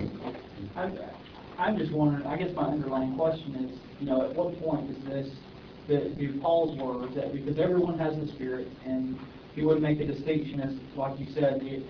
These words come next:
it's not, the apostles have this special spirit of revelation, and everybody should look to them. I mean, God will make it clear to you because you have the Spirit of God, and not just,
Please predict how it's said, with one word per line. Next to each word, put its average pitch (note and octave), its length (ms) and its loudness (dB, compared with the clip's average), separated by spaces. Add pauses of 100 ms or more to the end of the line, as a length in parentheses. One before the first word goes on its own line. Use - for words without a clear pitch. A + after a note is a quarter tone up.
(200)
it's C#3+ 160 -6
not, D3+ 380 4
the C#3+ 80 2
apostles D#3 540 4
have C#3+ 200 2 (240)
this D3 140 -2
special D3 460 0
spirit C#3+ 580 0
of C3 240 0 (480)
revelation, C#3+ 680 6
and C3+ 140 2
everybody C3+ 400 2
should D3 120 -2
look D3 240 0
to C3+ 60 -8
them. D3 220 0
I C3+ 160 2
mean, C3 220 4
God D3+ 260 6
will D#3 80 6
make D3+ 180 4
it - 200 -6
clear E3+ 240 4
to C3 60 0
you B2+ 300 2 (120)
because C3 420 2 (540)
you D3 160 6
have C3+ 180 4
the - 60 -6
Spirit C#3 300 0
of - 80 -4
God, C3 540 4 (380)
and C3 100 -6
not C3+ 240 2
just, C3 240 2